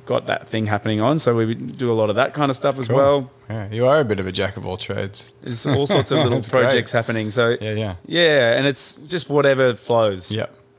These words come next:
Speaker 1: But, um, I'm open to, uh, blues. Got a couple of blues gigs coming on. I really love blues. That's where it
Speaker 2: Yeah,
Speaker 1: all
Speaker 2: yeah.
Speaker 1: kind of began for me.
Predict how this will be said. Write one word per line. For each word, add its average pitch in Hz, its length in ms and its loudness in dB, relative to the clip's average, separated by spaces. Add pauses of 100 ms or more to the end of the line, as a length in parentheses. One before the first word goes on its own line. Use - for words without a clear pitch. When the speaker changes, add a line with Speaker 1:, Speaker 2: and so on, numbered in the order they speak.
(100)
Speaker 1:
But, 113 140 -8
um, 110 220 -6
I'm 117 160 -2
open 117 280 -4
to, 104 260 -6 (100)
uh, 123 100 2
blues. 135 460 0
Got 131 140 0
a 131 40 -4
couple 127 200 -4
of 104 80 -4
blues 113 260 0
gigs 113 220 -2
coming 110 220 0
on. 113 120 2
I 117 60 2
really 113 240 2
love 104 320 0
blues. 110 240 0
That's 117 160 0
where 104 160 4
it 101 60 2
Speaker 2:
Yeah, 110 60 2
Speaker 1:
all 104 60 0
Speaker 2:
yeah. 92 60 -4
Speaker 1:
kind 104 140 0
of 98 60 -6
began 101 360 -2
for 104 80 -10
me. 104 280 -2